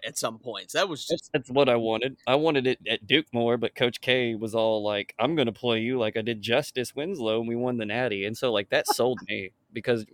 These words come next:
Speaker 2: playing, when we moved Justice to the four that year, man, like, I won't go on a deep tangent for all those that hate Duke and don't, it's been, like, ten years since then at this point. Oh, R I P Jahlil Okafor's once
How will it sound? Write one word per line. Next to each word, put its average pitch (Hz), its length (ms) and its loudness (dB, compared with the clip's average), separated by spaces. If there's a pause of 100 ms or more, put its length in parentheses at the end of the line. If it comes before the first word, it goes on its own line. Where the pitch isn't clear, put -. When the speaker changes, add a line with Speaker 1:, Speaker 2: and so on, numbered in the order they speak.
(120)
Speaker 2:
playing, 139 340 0
when 131 140 0
we 208 100 4
moved 247 220 2
Justice 156 360 2
to 165 120 -2
the 117 80 0
four 151 300 2
that 180 200 0
year, 202 240 0
man, 202 380 0
like, 135 260 2
I 147 100 6
won't 139 240 0
go 123 120 2
on 113 80 2
a 107 60 -2
deep 117 260 -6
tangent 117 400 -4
for 110 140 0
all 113 100 4
those 113 160 0
that 101 120 -6
hate 110 260 -4
Duke 107 260 -4
and 95 220 -10 (180)
don't, 110 220 -6
it's 107 240 -8
been, 123 160 -4
like, 95 120 -8
ten 107 220 -6
years 101 240 -4
since - 180 -18
then 95 160 -10
at 90 140 -14
this 95 140 -14
point. 95 360 -12
Oh, 104 120 -4 (440)
R 151 180 6
I 123 60 6
P 135 240 -2
Jahlil 117 460 4
Okafor's 104 540 -4
once 117 500 0